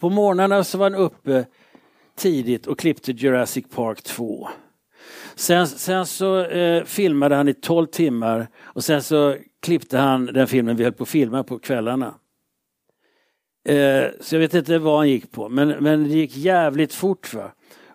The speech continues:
Och, och, och, och, det, och det var... De flesta scener som jag var med så var det liksom fyrahundra statister och allting.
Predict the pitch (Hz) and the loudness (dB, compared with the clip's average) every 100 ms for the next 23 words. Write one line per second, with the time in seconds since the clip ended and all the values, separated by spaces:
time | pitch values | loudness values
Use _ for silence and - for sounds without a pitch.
0 | - 170 156 - - 156 - 165 160 165 | -4 0 0 -2 -2 -2 0 -2 0 0
1 | 165 160 - 165 160 165 160 151 - - | 2 0 0 2 2 4 2 0 -6 -20
2 | _ _ - - 139 175 175 202 - 185 | _ _ -20 -12 -4 -2 0 0 2 0
3 | 151 127 156 143 143 143 135 117 147 139 | 0 -2 2 4 4 2 0 0 -2 0
4 | 117 131 120 - 185 165 165 165 147 151 | 0 -4 -6 -2 0 2 2 2 2 2
5 | 143 - 151 151 143 - 151 156 151 151 | 2 0 -2 0 -2 -4 -6 -2 0 0
6 | - 147 | 0 0